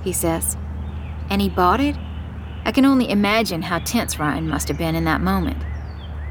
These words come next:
"Pretty sure he did. I got a lecture about not turning into my dad, and a weird comment about how he's glad I'm moving on from that other girl I've been bringing around." I wrinkle my nose. "I know. Sorry,"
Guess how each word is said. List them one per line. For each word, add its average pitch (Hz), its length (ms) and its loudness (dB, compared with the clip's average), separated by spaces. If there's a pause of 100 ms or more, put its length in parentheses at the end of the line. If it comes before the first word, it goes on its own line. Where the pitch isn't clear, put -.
(260)
"Pretty 311 180 4
sure 247 220 4
he 170 80 4
did. 147 420 2 (560)
I 196 60 0
got 220 160 6
a 196 80 6
lecture 202 420 4
about 156 300 4
not 202 320 4
turning 147 300 0
into 151 140 0
my 151 160 2
dad, 147 400 2 (480)
and 220 120 2
a 262 60 6
weird 294 320 4
comment 240 520 2
about 160 300 2
how 180 180 2
he's 165 140 2
glad 196 400 4
I'm 160 180 0
moving 185 300 2
on 170 320 4
from 143 380 -2
that 185 160 4
other 196 280 2
girl 185 400 4
I've 147 200 0
been 147 180 0
bringing 170 300 0
around." 151 500 -2 (1000)
I 180 80 -4
wrinkle 196 320 -2
my 180 160 0
nose. 196 540 -2 (840)
"I 196 120 4
know. - 280 -2 (280)
Sorry," 147 580 0